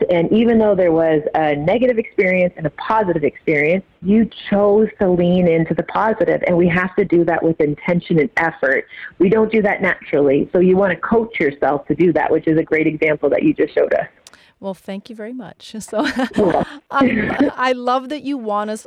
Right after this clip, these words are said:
Speaker 2: all to know that we can do hard things. In fact, I love
Speaker 1: Mm-hmm.
Speaker 2: that that's right on the front page of your website. Um, and with guidance from your book, you hope to help people not feel like everything is hard, right?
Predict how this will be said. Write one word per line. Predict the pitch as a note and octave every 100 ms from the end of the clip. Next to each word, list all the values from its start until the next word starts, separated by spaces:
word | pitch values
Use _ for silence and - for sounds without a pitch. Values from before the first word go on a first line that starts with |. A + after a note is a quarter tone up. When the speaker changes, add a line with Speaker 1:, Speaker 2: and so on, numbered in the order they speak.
| -
Speaker 2:
all | G3 G3 G#3
to | G#3 A3
know | G#3 E3+ D3+ A3
that | A3 F#3+
we | F#3 G3+ A3+
can | C#4 B3+
do | A3 A#3
hard | G3 F#3+ G3
things. | F#3 E3 D3
In | G3
fact, | G3+ G#3 G3 G3
I | G#3
love | G3+ G3 -
Speaker 1:
Mm-hmm. | A3+
Speaker 2:
that |
that's | G#3 G3+
right | F#3+ G3+ G#3+
on | G3 F#3
the | D#3+
front | _ A3 B3 B3+
page | C4+ A#3+ A#3
of | G#3
your | G#3
website. | F#3+ E3+ - F3+ G#3+ - - - -
Um, | - G#3+ G#3 G#3+ G#3+
and | A3+ A3
with | A3+ G3
guidance | G#3 G#3 A3 B3+
from | - A3+
your | A3+
book, | G3 G3 G3
you | G3+ G3+
hope | G3+ G3+ -
to | G#3
help | F#3+
people | G#3 G3+ G3+ G3 G3 _
not | - G#3 G#3+ G#3+
feel | - - A#3 G#3+
like | F#3 - -
everything | A3+ A3+ C4 C4+ B3+ B3
is | - F#3+
hard, | F3+ - - B3+ C4 - - -
right? | F#3+ A#3 C4+